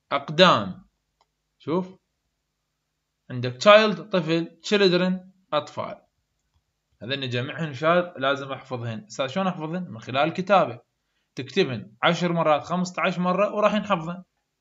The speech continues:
الآن إحنا أخذنا هاي المواضيع، خلينا نحل أسئلة وزارية على هذا الموضوع اللي، هذه المواضيع اللي أخذنا. إجانا هذا السؤال، قال لي: "لونج صايرة شورت، الهارد شنو عكسها؟"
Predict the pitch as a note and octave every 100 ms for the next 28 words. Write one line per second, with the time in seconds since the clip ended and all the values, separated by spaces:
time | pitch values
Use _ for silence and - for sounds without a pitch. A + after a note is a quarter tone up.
0 | _ F3 G#3 C4+ D4 A3 A#3+ A3 A#3+ G#3
1 | F#3+ G3 D3 C#3 C#3 C3+ B3+ - C4+ D4+
2 | D4+ C4 - C4+ A3+ A3+ G#3 G#3 G3 F3+
3 | F3+ F3+ F3 D3+ D#3 D#3 D3+ C#3+ C#3 B2+
4 | C3 C3 B2+ B2+ B2 B2 B2 A#2+ B2 A#2+
5 | C3 D3+ B2 G2+ - _ G#3+ G#3 B3+ A3
6 | A3+ A3 A3 C#3 A#2+ C3+ G3 A3+ A#3 A#3
7 | C4 C4+ C4 C4+ A3 - - G#3 G#3 G#3
8 | G3+ - G#3 F#3+ D3+ C3 A2+ - - D#3
9 | D#3 E3+ G#3 G3 E3+ B2+ B2 - B3 C4
10 | G3+ G3 F#3+ - D#3 D3+ B2